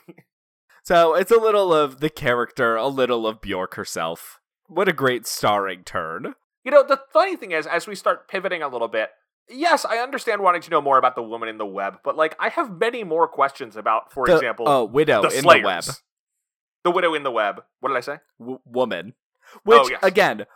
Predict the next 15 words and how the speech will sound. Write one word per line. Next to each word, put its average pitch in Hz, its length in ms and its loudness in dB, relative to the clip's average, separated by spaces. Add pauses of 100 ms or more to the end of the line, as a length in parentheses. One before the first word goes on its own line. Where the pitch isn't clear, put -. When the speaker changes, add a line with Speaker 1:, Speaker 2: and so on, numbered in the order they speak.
(220)
Speaker 2:
another 175 420 2
thing 185 280 -2
we 160 120 -2
never 156 240 2
find 143 300 0
out 143 300 2
<laughs> - 60 -8
is 147 240 -8 (220)
we 175 160 -6
know 160 220 4
she 165 380 -4 (280)
had 151 220 2
a 156 40 0
relationship 139 680 -6
with 131 140 -8